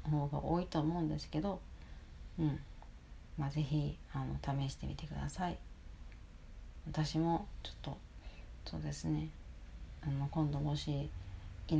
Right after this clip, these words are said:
舎の方にドライブに行ったら、あの、リサイクルショップに行って、今年の冬服のコートをちょっと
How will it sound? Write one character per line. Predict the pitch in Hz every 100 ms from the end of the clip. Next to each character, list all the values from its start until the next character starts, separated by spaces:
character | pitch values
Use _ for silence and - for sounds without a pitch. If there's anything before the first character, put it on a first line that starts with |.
| 143
舎 | 143
の | 147
方 | 160 185
に | 160
ド | 156
ラ | 156
イ | 165
ブ | 160
に | 151
行 | 151
っ | -
た | 185
ら、 | 208 214 190 156 - - - - - -
あ | 156
の、 | 156 - 151 71 71 131 127 131 - - - -
リ | 151
サ | - 143
イ | 143
ク |
ル | 147
シ | 147
ョ | 156
ッ | - -
プ | 143 185 -
に | 147
行 | 147
っ |
て、 | - - 180 - - - - - - - - - - -
今 | 151
年 | 151 -
の | 151 143
冬 | 151 147 147 147 156
服 | 147
の | 143 143 -
コ | 202 160
ー |
ト | - -
を | 147 - - -
ち | 156
ょ |
っ | 151
と | -